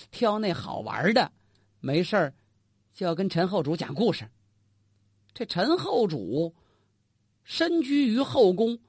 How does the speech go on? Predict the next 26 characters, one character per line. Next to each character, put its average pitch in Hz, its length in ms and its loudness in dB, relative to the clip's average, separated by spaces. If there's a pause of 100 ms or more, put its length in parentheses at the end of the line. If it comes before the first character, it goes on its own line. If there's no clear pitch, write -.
(380)
他 349 280 -8
哪 160 220 -10
知 226 160 -2
民 226 320 2
间 294 260 2
百 - 220 -8
姓 214 220 -4
疾 170 160 -6
苦， - 360 -16 (460)
也 226 240 8
不 262 240 0
知 240 300 -2 (320)
底 139 260 -2
层 170 300 -2
百 120 260 -4
姓 175 240 -2
苦 139 400 -4
中 196 300 0
作 202 200 0
乐 196 200 0
的 160 100 -2
那 170 100 0
些 185 160 -4
趣 196 280 -6
事 175 280 -4
啊。 92 140 -14